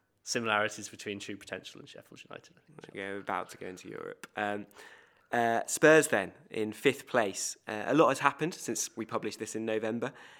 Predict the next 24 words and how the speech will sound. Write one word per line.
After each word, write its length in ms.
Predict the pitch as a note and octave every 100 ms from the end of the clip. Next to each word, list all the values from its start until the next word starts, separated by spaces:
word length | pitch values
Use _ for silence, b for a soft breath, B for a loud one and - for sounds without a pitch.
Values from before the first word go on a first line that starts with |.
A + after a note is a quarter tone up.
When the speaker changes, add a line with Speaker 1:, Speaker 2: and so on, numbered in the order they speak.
| B B B -
Speaker 2:
Uh, 460 | B2 A#2+ A#2+ A#2+
it 60 | -
was 140 | C3 -
actually 680 | C#3 - - C3+ A#2 G2+ -
two 300 | - D#3 C#3+
days 400 | C3 B2+ A#2+ A2+
after 300 | - A2+ -
we 40 |
published 380 | G#2+ C3+ B2+ -
this 380 | G2 F#2 - - -
that 260 | A2 G2+ - B B
Jose 280 | B2+ B2 A#2
Mourinho 560 | A2+ A2 B2+ B2 G2+ A#2+ -
was 100 | -
appointed 520 | G#2+ - G#2+ F#2+ G2
the 60 | -
Tottenham 340 | - - F#2+
Hotspur 420 | G2 A#2 - G#2 G2
manager. 460 | A2 A2+ A2 A2 - B B B
Um, 640 | - C3+ C3+ C3+ C3 B2+ - - _ _ -
so, 840 | - - C#3 B2+ B2 A#2+ A2+ F#2+ E2 - -
uh, 300 | A2+ A2 G2+
there's 180 | -
a, 60 | B2+